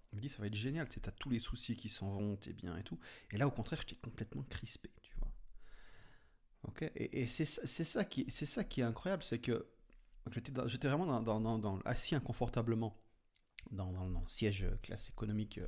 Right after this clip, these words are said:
à l'époque de, de, de la compagnie, je sais plus, je crois que j'avais pris Aeroflot. Et, euh, j'étais vraiment loin de jubiler, j'étais vraiment loin de l'extase, j'étais,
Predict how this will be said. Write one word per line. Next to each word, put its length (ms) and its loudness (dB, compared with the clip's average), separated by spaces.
à 20 -2
l'époque 320 -2
de, 140 -4
de, 260 -2
de 120 -4
la 140 0
compagnie, 540 2
je 160 -2
sais 100 -8
plus, 60 -12
je 20 -8
crois 120 -4
que 60 -2
j'avais 120 -4
pris 100 -4
Aeroflot. 420 -2
Et, 280 2
euh, 80 2
j'étais 220 0
vraiment 300 4
loin 360 8
de 160 6
jubiler, 400 6
j'étais 160 4
vraiment 240 2
loin 260 4
de 60 4
l'extase, 460 2
j'étais, 340 0